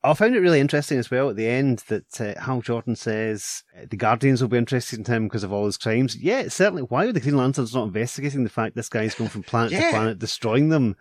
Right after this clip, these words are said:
Speaker 2: Yeah,
Speaker 1: That sounds
Speaker 2: yeah.
Speaker 1: like something,
Speaker 2: Why
Speaker 1: you know, that a Guardian of a universe would want to get involved with.
Speaker 2: Yes, why weren't the
Speaker 1: <laughs>
Speaker 2: Guardians on it straight away?
Speaker 1: Yeah.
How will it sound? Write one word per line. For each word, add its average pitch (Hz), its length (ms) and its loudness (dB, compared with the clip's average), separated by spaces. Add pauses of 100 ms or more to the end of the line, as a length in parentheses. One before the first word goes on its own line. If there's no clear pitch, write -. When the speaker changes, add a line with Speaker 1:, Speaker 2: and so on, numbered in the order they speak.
Speaker 2:
Yeah, 202 140 -10 (120)
Speaker 1:
That 196 180 2
sounds 185 160 4
Speaker 2:
yeah. - 60 4
Speaker 1:
like 135 60 0
something, 143 340 2
Speaker 2:
Why 127 60 4
Speaker 1:
you 123 120 0
know, 123 180 4
that 127 300 0
a 117 80 0
Guardian 131 520 4
of 113 260 0
a 113 60 0
universe 127 580 2
would 113 160 -4
want 123 260 2
to 135 60 4
get 123 140 2
involved 123 420 2
with. 165 360 0 (260)
Speaker 2:
Yes, 180 400 2
why 180 140 6
weren't 214 200 4
the 165 60 -4
Speaker 1:
<laughs> - 0 -
Speaker 2:
Guardians 151 520 2 (120)
on 160 220 4
it 156 220 2
straight 147 320 2
away? 131 400 0
Speaker 1:
Yeah. 285 480 4